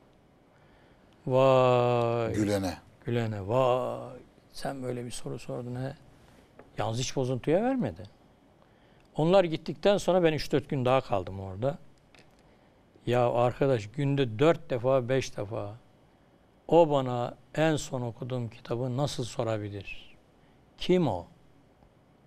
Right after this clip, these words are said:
Speaker 1: Nasıl der bana? Mesela şimdi bu hani bir sefer canı sıkılır insanın da ya orada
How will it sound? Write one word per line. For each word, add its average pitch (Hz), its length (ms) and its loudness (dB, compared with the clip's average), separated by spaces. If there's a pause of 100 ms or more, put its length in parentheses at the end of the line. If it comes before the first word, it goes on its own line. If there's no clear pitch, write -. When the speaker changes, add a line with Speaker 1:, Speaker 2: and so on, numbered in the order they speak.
(440)
Speaker 1:
Nasıl 170 340 2
der 127 240 2
bana? 101 200 -6 (1600)
Mesela 185 300 6
şimdi 202 280 2
bu 226 180 2 (520)
hani 180 260 0
bir 247 80 0
sefer 170 360 4
canı 190 220 6
sıkılır 196 380 2
insanın 139 440 0
da 127 60 0
ya 165 240 6
orada 156 440 4